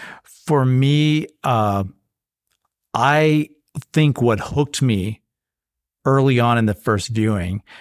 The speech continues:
was seeing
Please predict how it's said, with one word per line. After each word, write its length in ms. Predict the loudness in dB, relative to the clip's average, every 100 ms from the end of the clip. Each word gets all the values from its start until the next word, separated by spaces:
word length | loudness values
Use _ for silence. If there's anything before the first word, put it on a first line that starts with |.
| -20 -10
was 800 | -4 0 0 0 -2 -6 -10 -14 _ _ _ _ _ _ -14 -14 _ _ _ _
seeing 800 | -12 -4 0 0 2 0 0 -2